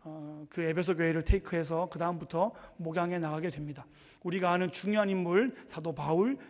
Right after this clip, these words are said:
디모데, 사도 요한이 목회했던 교회가 에베소 교회입니다.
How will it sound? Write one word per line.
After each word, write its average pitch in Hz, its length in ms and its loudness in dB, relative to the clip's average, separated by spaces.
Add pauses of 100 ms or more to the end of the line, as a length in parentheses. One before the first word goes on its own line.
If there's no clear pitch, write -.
디모데, 180 540 -2 (120)
사도 180 320 0
요한이 180 500 2 (220)
목회했던 180 560 0
교회가 160 500 0 (320)
에베소 170 640 4
교회입니다. 151 580 4